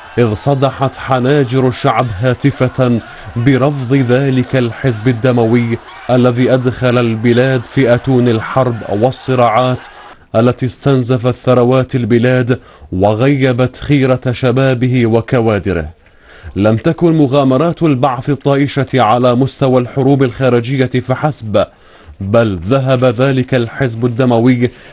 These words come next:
إلى القيام بمجازر شاملة ضد العراقيين على أسس قومية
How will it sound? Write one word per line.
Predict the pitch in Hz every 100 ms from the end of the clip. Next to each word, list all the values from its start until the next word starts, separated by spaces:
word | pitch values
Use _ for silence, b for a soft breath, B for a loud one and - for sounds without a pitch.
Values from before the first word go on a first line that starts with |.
| 101
إلى | 135 135
القيام | 131 123 - 120 135 143
بمجازر | 139 127 127 127 120 131 139 117 135 127
شاملة | - 127 127 139 127 -
ضد | 123 101 127 113
العراقيين | 127 117 120 117 123 117 139 110 92 73 B B B
على | 92 107 120 120 139
أسس | - 135 -
قومية | 131 120 131 123 127 123 123 - 135 120